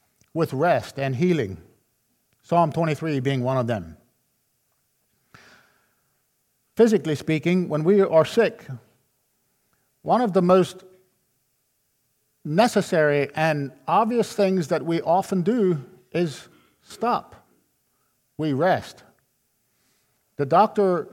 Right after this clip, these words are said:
frequently orders, prescribes rest as a way of bringing healing to what we're feeling. When we suffer broken bones, they're placed in a cast or in a sling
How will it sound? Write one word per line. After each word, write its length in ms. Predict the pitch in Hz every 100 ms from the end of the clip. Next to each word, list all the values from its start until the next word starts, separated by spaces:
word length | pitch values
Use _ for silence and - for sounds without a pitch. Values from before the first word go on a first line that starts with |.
| - -
frequently 540 | 233 226 180 151 147
orders, 600 | 151 190 175 165 139 - 127 _ _ _ _ _ _
prescribes 760 | 160 - 165 151 156 143 - - -
rest 540 | 175 185 151 - - _ _ _ _ _ _ -
as 220 | 160 165
a 100 | 156
way 400 | 139 151 175 196
of 220 | 156 135
bringing 340 | 160 156 156 139
healing 500 | - 240 190 135 127
to 140 | 160
what 380 | 147 143 - -
we're 300 | 147 139 131
feeling. 560 | - 190 165 107 87 - _ _ _ _ _ _ -
When 160 | 143
we 100 | 170
suffer 340 | 185 208 196 175
broken 360 | 147 180 185
bones, 520 | 160 226 196 202 - - _ _ _ _ _ _ _
they're 160 | 156 160
placed 460 | - 180 185 - 151
in 80 |
a 80 | 147
cast 560 | - 156 165 214 - - - _ _ _ _ _ _ -
or 180 | 147 156
in 80 |
a 80 | 135
sling 540 | - 170 196 233 220